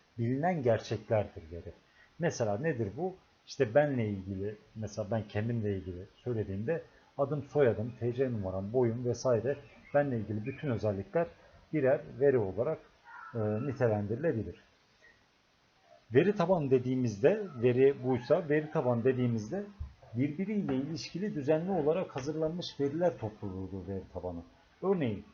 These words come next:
benle ilgili bu verileri biliyoruz biz. Eğer başka biriyle ilgili de verileri aynı dosya içinde, aynı düzende tutmak istiyorsak,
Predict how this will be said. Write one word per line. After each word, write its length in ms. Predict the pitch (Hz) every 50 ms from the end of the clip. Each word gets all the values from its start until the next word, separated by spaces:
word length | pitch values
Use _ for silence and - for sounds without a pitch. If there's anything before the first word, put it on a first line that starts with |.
| _ _ _ _ _ _ _ -
benle 360 | 110 120 131 156 180 185 185
ilgili 360 | 170 139 120 120 113 117 107
bu 240 | 117 123 131 139 139 - - - - - _ _
verileri 520 | 127 117 120 123 123 127 127 131 123 117 104
biliyoruz 460 | 123 131 160 165 165 151 143 135 139
biz. 240 | 170 165 - - - _ _ _ _ _ _ -
Eğer 280 | 165 175 170 165 170 165 - - _
başka 400 | 110 104 127 123 127 - 196 180
biriyle 360 | 170 156 160 151 139 139 143
ilgili 360 | 139 131 123 143 143 143 131 101
de 160 | 104 92 85
verileri 420 | 110 113 107 104 104 104 104 139
aynı 560 | 143 - - 165 175 180 151 123 113 107 101 104 - - _ _ _ _ _ _ _ 113
dosya 300 | 120 117 113 - - 113
içinde, 280 | 101 - - 95 98 123
aynı 440 | - 143 147 156 160 143 127 107 101
düzende 400 | 104 101 113 110 104 101 95 -
tutmak 300 | - - - 117 110 -
istiyorsak, 520 | - - - 127 127 120 - 156 156 151